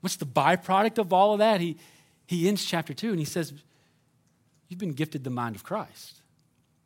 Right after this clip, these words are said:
The spiritual person has been given the thoughts of Christ, the mind of Christ. And now what Paul does here in this particular section is he takes that natural person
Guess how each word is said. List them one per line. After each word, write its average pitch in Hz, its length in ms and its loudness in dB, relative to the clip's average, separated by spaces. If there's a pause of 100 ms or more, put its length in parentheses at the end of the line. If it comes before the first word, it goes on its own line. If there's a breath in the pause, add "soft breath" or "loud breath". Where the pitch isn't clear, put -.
(100)
The - 60 -16
spiritual 180 440 -6
person 190 360 -6
has 123 140 -10
been 123 260 -14
given 131 540 -4 (840 soft breath)
the 110 80 -18
thoughts - 800 -6 (360)
of - 120 -18
Christ, - 720 -2 (200)
the 143 80 -8
mind 147 640 2
of - 140 -20
Christ. 165 460 0
And 135 200 -2
now 190 300 4
what 160 240 -2
Paul 180 280 4
does 170 320 2
here 208 420 2 (280 loud breath)
in 156 160 0
this 233 200 4
particular 151 440 0
section 156 420 0 (280 loud breath)
is 147 140 2
he 165 100 -2
takes 185 320 0
that 131 180 -2
natural 190 440 0
person 240 500 -2